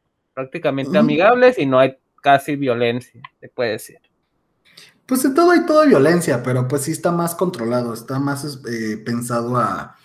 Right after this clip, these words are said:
Speaker 2: a juegos más familiares, para jóvenes más pequeños y, pues, sí, juegos más sanos. Sí, sí, sí.
Speaker 1: Eh, y, pues, tú que eres streamer, ¿alguna vez te, te ha pasado,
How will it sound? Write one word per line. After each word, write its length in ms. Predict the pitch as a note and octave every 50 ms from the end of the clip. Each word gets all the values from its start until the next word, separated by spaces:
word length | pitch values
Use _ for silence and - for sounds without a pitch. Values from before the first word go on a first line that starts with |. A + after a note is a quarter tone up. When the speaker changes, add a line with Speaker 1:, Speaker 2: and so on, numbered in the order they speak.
| _ _ _ _ - - - - _ _ _ -
Speaker 2:
a 120 | C3+ C3
juegos 360 | C3 C#3+ D3 D3 D#3+ D#3+ D3+
más 220 | D#3 D#3 D3+ - -
familiares, 1000 | E3 D#3 D3+ C3 A#2 A2 A#2 C3 C3 C3+ C3+ C#3 C#3 C#3+ C#3 C#3 C#3+ C#3+ C3+ C3
para 440 | - - B2 B2 A#2+ A#2+ - - _ _ _ _ _ _ _
jóvenes 440 | - - C3+ C3+ C#3+ C#3 C#3 B2+ A#2
más 200 | A#2+ B2 B2 B2+
pequeños 880 | - - - - A#2+ B2 A#2+ A#2 A#2 A#2 A2+ A2+ A2 A2 - - -
y, 340 | F2+ F2 E2 D#2+ D#2+ D#2 - _ _ _
pues, 100 | - C#3+
sí, 160 | G3+ C4 C#4+
juegos 380 | C4+ - - G#3+ G3+ G#3 G#3 G3
más 160 | G3 G3 -
sanos. 420 | G3+ F#3 F#3 F3+ E3 - - _ _ _ _ _ _ _ _ _ _ _ _ _ _ _ _ _ _ _ _ _ _ _ _ _ _ _ _ _ -
Sí, 100 | C#3+ C#3
sí, 140 | C3+ - C3+
sí. 180 | B2 B2+ B2
Speaker 1:
Eh, 160 | C#3+ E3 E3+ - _ _ _ _ _ _ _ _ _ _ _ _ _ _ _ _ _ _ _ _ _ _ _ _ _ _ _ _
y, 520 | - A3 G#3+ G#3+ G#3+ G#3 G#3 G#3 G3 G3 F#3
pues, 400 | G3 - G3+ G3 F#3 F#3 - _
tú 180 | - G#3 G#3+
que 120 | A3 B3+ A#3+
eres 240 | B3+ C#4 B3+ G3 -
streamer, 520 | - A#3 A#3 A#3 A3+ A3+ A#3 A3+ A#3 A3 - - -
¿alguna 280 | - E3 D#3 D#3+ F3 F3+
vez 120 | G3+ G3+
te, 160 | - G#3+ G3+ - _ _ _
te 80 | - E3
ha 220 | D#3+ D#3+ D#3+ _
pasado, 1300 | - F3 E3 E3+ F#3+ E3 D#3+ E3 F3 F3 E3+ E3+ E3 D#3+ D#3 D3 C#3 C3+ C3 B2+ B2 A#2+ A2 G#2+ _